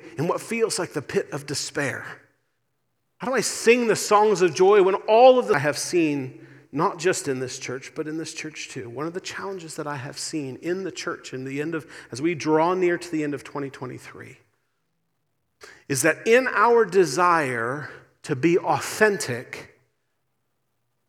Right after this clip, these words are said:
we have overlooked the idea that joy can coexist with sorrow. Joy can coexist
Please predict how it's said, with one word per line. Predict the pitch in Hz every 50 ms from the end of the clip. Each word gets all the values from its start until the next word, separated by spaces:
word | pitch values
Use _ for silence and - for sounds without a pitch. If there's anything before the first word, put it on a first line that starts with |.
| _ _ _ _ _ _
we | - 160 170
have | 180 185 175 185 - - -
overlooked | 220 240 269 247 226 247 226 208 208 220 240 240 240 - -
the | 160 180 180 185
idea | 160 160 170 175 160 135 131 180 226 226 196 147 117 113 107 101 120 143 - - - - - _ _ _ _ _ _ _ _ _ _ _ _ _ _ _ _ _ _ _ _ _ _ _
that | - 123 165 170 170 135
joy | - - 185 208 214 233 233 226 208
can | - - - 175 165 147
coexist | - - 175 185 180 170 143 123 117 127 165 170 139 117 - - - - - - - _ _ _
with | 135 131 117
sorrow. | - - - 143 143 139 120 113 110 107 - - _ _ _ _ _ _ _ _ _ _ _ _ _ _ _ _ _ _ _ _ _ _ _ _ _ _ _ _ _ _ _ _ _ _ _ _ _ _ _ _ _ _ _ _ _ _ _ _ _ _ _ _ _ _ _ _ _ _ _ _ _ _ _ 123
Joy | 117 120 190 208 220 254 277 269
can | - - 233 220
coexist | - - - 202 190 180 160 131 123 - 190 214 190 - - - - - - - -